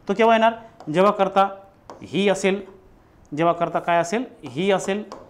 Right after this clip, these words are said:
she असेल, it असेल,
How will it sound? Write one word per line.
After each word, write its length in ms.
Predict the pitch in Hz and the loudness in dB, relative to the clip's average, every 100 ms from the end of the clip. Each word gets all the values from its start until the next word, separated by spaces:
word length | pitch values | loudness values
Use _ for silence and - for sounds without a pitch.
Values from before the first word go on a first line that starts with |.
| - - _ | -20 -20 _
she 500 | - - - 202 214 | -20 -16 -8 -2 0
असेल, 320 | 202 208 202 208 - - - _ - - - - - - | 0 0 -4 -6 -16 -20 -20 _ -20 -20 -20 -20 -20 -8
it 200 | 185 202 | -4 -2
असेल, 380 | 196 - 190 202 | -2 0 -4 -4